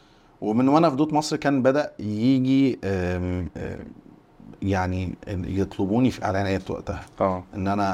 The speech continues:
Speaker 1: أعمل إعلانات أو إن أنا أعمل إعلان بطريقتي. والحمد لله كان ده كان النهج اللي اشتغلنا عليه أكتر من سنة، إن إحنا نعمل إعلانات بطريقة البرنامج بتاعنا. والحمد لله يعني الموضوع كان،
Speaker 2: مم.
Speaker 1: كان كويس لحد ما سبت دوت مصر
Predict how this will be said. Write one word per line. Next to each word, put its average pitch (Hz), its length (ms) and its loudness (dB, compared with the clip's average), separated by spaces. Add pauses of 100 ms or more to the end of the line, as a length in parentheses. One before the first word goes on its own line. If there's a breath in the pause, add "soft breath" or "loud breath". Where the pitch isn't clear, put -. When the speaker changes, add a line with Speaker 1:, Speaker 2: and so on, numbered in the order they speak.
Speaker 1:
أعمل 98 300 0
إعلانات 98 480 -2
أو 98 160 -2
إن 98 100 -2
أنا 104 120 2
أعمل 107 240 0
إعلان 104 400 0
بطريقتي. 101 560 -2 (560 loud breath)
والحمد 131 320 2
لله 135 140 6
كان 117 200 0
ده 127 100 6
كان 117 200 2
النهج 117 380 0
اللي 117 80 0
اشتغلنا 101 380 0
عليه 92 460 0
أكتر 95 300 -6
من 90 120 -2
سنة، 95 260 -2 (480 loud breath)
إن 101 160 0
إحنا 123 360 0
نعمل 110 400 0
إعلانات 95 520 -2
بطريقة 98 640 -2 (320)
البرنامج 98 560 0
بتاعنا. 110 320 0 (580 loud breath)
والحمد 127 580 4
لله 110 160 2
يعني 110 260 0
الموضوع 95 420 0
كان، 95 400 -4
Speaker 2:
مم. 98 340 -6
Speaker 1:
كان 101 180 -2
كويس - 380 -8
لحد 123 320 2
ما 123 140 4
سبت 123 240 0
دوت 120 200 0
مصر 127 340 -4